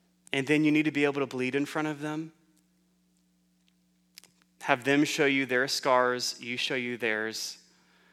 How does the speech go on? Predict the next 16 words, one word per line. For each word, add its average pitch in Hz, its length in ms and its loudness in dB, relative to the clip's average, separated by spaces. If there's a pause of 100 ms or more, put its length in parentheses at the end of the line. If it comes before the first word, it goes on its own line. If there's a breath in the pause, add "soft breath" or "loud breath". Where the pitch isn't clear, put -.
(640)
And 131 120 -2
ultimately, 147 540 2
we 123 140 -4
need 131 140 -2
to 123 100 -2 (280)
bring 135 380 0
people, 117 680 -8 (520)
and 117 260 -10
we 123 140 -2
ourselves 120 400 -2
need 123 100 -4
to 113 100 -6
come 117 460 -4
to 123 180 -12
the 120 80 -6
one 123 400 -2